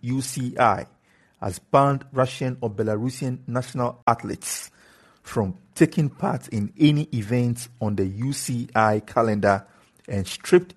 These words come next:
U C I status from six teams from those countries, including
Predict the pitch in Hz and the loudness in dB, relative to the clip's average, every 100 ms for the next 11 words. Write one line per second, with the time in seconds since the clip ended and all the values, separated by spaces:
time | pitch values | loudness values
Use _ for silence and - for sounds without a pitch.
0 | - 131 131 127 131 117 117 - 120 - | -4 -4 -2 -4 2 2 2 -2 -8 -2
1 | 110 - - 95 - 170 170 - 147 123 | -2 -2 -6 -6 -4 -4 -4 -4 -2 -2
2 | 120 - - _ _ _ - 113 95 127 | -4 -8 -20 _ _ _ -4 -4 -2 -2
3 | 127 - 139 107 - 113 98 - - 110 | -2 -2 -4 -4 -4 -6 -6 -8 -10 -8
4 | - 127 131 | -6 -4 -6